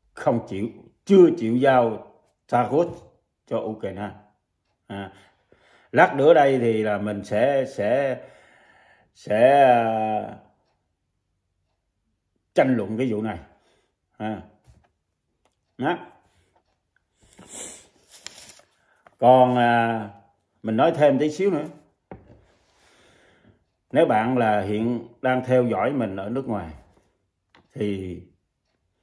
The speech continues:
có thể giúp mình đưa cái, à, YouTube, Nguyễn YouTube này về với gia đình của bạn chẳng hạn, bạn thân của bạn đang ở ga-, Việt Nam gặp những cái cảnh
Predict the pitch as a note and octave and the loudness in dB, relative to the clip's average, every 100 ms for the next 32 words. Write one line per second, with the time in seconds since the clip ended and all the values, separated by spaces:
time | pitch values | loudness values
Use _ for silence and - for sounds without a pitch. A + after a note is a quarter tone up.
0 | _ _ D3 A#2 B2+ D#3 D#3+ G#2+ E2 - | _ _ -2 0 0 -2 -2 -4 -6 -14
1 | _ _ _ _ _ _ _ _ _ _ | _ _ _ _ _ _ _ _ _ _
2 | _ _ _ _ _ _ _ _ _ - | _ _ _ _ _ _ _ _ _ -4
3 | B2+ B2+ B2 C3+ C#3+ C3 A#2+ A2+ A2 G#2 | 2 2 0 -4 -4 -4 -2 -2 -2 -6
4 | F#2+ F#2 - _ _ _ _ _ A2+ A#2 | -12 -20 -20 _ _ _ _ _ -4 -2
5 | C3 D#3+ - - _ - - G2+ G2 A#2 | -2 -4 -8 -20 _ -20 -18 -8 -4 -2
6 | D3 B2+ B2 D3+ C#3+ G#2 F#2 E2+ D#2+ _ | 0 -2 0 -2 -2 -4 -6 -12 -18 _
7 | _ - _ _ _ - G2+ A2 G2+ F#2+ | _ -20 _ _ _ -12 -2 0 0 -2
8 | A2 C#3+ E3+ E3+ - _ _ _ _ _ | 2 2 0 -6 -18 _ _ _ _ _
9 | _ B2 B2+ A#2+ G#2 F#2 A#2 C3+ G2 G#2 | _ 2 4 4 0 -2 0 2 0 -2
10 | G#2+ B2 G2+ G#2 A2+ G#2+ G2 A#2 D3 C3+ | -6 -4 -4 -6 -4 -2 -2 -2 0 0
11 | A#2 C3+ G2+ A2 B2 B2+ B2 A2 C#3 A#2+ | 2 2 0 0 0 2 0 -2 0 0
12 | - - G2+ G#2 G2+ B2 B2+ A#2 - _ | -4 -10 -12 -10 -4 -2 -2 -2 -8 _
13 | _ _ A2 G2+ G#2+ G#2+ C#3 C#3 G2+ C#3 | _ _ -6 -6 -6 -6 -6 -4 -4 -4